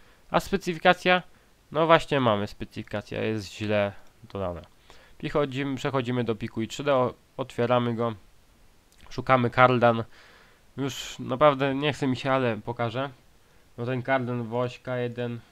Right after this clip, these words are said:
dwa, tu wał napędowy.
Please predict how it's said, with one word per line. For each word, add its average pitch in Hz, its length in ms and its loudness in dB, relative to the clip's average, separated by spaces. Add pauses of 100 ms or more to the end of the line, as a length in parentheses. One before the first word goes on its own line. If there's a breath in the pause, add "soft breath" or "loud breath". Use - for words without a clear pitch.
dwa, 117 500 -6 (280)
tu 110 300 -12 (460)
wał 110 180 -8
napędowy. 110 680 -8